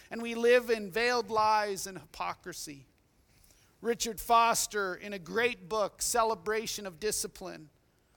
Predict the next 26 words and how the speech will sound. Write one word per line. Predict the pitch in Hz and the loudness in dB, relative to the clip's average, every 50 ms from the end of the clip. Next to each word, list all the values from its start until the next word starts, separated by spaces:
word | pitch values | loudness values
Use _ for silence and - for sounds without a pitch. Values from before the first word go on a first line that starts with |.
| _ _ - | _ _ -6
says | - - 240 240 214 170 147 151 | -2 0 0 2 0 0 -2 -2
this, | 160 233 240 233 208 170 - - - | 0 2 2 4 2 2 0 -2 -2
"We | 180 190 247 269 262 | -4 -4 -4 -4 0
know | 254 254 262 254 247 214 190 165 139 - - - _ _ _ _ _ _ _ _ _ _ _ _ _ _ _ _ | 2 4 6 6 6 4 2 -2 -6 -10 -18 -20 _ _ _ _ _ _ _ _ _ _ _ _ _ _ _ _
that | - 226 254 254 | 2 2 4 4
we're | 254 262 | 2 4
not | 262 277 294 294 | 6 6 8 8
alone | 269 269 247 254 269 294 311 320 302 269 | 6 4 2 2 4 4 4 4 2 0
in | 240 208 | 0 0
our | 196 175 160 | 0 0 0
sin. | - - - 190 175 147 131 123 120 - _ _ _ _ _ _ _ _ _ - | 0 0 -2 -2 -2 -6 -10 -16 -20 -20 _ _ _ _ _ _ _ _ _ -4
The | 226 214 | -2 -2
fear | 208 - - - 302 330 339 311 285 262 240 220 196 165 - - - - - | -2 -4 -4 -2 0 2 2 4 6 6 6 6 4 2 -2 -6 -14 -12 -8
and | 214 226 226 190 | -6 -6 -6 -8
pride | - - - 240 269 269 269 269 262 254 240 226 175 156 | -8 -2 4 6 8 10 10 10 8 8 4 2 2 2
that, | 214 214 214 - - - - | 0 0 0 -2 -10 -8 -2
that | - 226 220 - - | 0 0 0 0 -4
cling | - - 247 302 294 285 285 277 | -8 -4 0 0 2 0 0 -2
to | - - - 240 226 | -4 -4 -2 0 2
us, | 208 190 175 156 - - 226 | 2 2 2 0 -4 -2 0
like | 240 240 220 - - - - - | 0 0 0 -4 -10 -20 -20 2
barnacles, | 165 240 254 262 302 311 311 294 269 233 - - 196 190 175 170 - - - | 6 8 8 10 10 8 6 4 0 -2 -2 -2 -2 -2 0 -2 -2 -4 -6
cling | - - - 254 247 233 226 208 | -6 -6 -4 -4 -2 -4 -4 -4
to | - - 220 214 214 | -4 -6 -2 0 2
others | 220 233 233 226 208 196 185 151 190 | 2 4 4 2 2 0 0 -2 -2
also. | 202 202 220 220 - - - 180 147 143 139 | -2 0 0 -2 -4 -6 -6 -8 -10 -12 -14